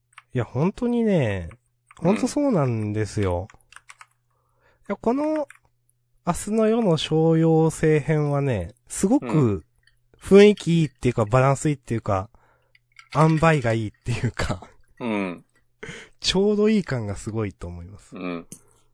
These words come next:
Speaker 2: うん。いや、いいっすね。この、あんまり、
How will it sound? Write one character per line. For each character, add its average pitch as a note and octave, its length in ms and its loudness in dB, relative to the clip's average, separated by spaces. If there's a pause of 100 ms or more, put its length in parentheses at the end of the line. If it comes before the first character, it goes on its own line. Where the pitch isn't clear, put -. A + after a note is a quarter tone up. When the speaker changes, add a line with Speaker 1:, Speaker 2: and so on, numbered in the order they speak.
(2750)
Speaker 2:
う A#2 40 -14
ん。 F2 340 -14 (640)
い D#3+ 60 -4
や、 B2 180 4
い G#3 180 0
い - 20 -2
っ F#3+ 40 -6
す - 200 -14
ね。 F2 400 -10 (240)
こ B2+ 100 0
の、 D3+ 320 0 (840)
あ F#3+ 80 0
ん A#3 100 0
ま A#3 100 4
り、 A3+ 240 -2